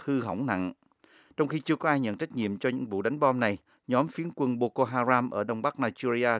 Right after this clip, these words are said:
tuyên bố ý định của họ nhằm tạo ra một nhà nước Hồi giáo ở đây.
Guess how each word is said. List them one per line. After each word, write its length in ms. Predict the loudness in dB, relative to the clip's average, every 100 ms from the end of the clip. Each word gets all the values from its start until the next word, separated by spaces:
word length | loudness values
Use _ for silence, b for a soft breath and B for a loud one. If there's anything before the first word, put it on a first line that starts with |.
| -2
tuyên 200 | -4 0
bố 160 | -2 -2
ý 80 |
định 180 | -4 -6
của 160 | -6 -6
họ 200 | -2 -2
nhằm 240 | -4 -6
tạo 280 | -2 0 2
ra 220 | 2 0 -2 -10
một 220 | -6 -4
nhà 120 | -4 -4
nước 220 | -4 -6
Hồi 340 | -6 -6 -4
giáo 360 | -2 0 0 -4
ở 140 | -6
đây. 140 | 0